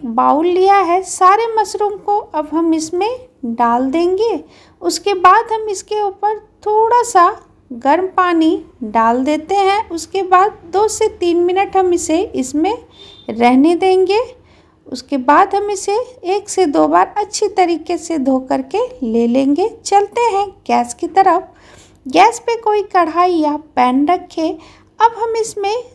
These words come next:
सिक्स से सेवन टेबल स्पून हम इसमें सरसों का तेल डाल देंगे।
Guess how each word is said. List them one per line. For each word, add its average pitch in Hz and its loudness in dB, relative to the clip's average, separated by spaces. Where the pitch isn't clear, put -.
सिक्स 466 -2
से 415 0
सेवन 359 2
टेबल 403 2
स्पून 359 -2
हम 320 4
इसमें 339 -4
सरसों 277 -2
का 330 0
तेल 330 0
डाल 220 -2
देंगे। 311 4